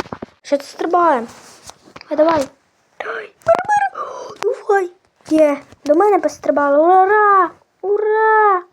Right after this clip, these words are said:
Ура! І бульк. Є. Так, де вона?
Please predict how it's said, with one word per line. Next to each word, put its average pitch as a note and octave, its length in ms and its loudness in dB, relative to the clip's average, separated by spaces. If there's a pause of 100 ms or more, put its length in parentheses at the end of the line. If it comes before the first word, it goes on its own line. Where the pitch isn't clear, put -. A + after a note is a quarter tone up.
Ура! A#4+ 840 2
І C#4+ 400 -4
бульк. E4 340 -4 (1400)
Є. D4 360 0 (580)
Так, C4+ 200 0
де B3+ 160 0
вона? B3 240 -6